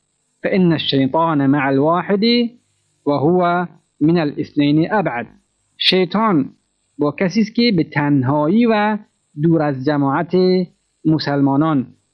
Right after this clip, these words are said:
عبادت و کار می‌کند، در حالی که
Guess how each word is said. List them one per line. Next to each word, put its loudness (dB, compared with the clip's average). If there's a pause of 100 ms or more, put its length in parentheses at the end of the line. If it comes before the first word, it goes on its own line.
(120)
عبادت 0 (260)
و -4
کار -4
می‌کند، -2 (640)
در -2
حالی -2
که 0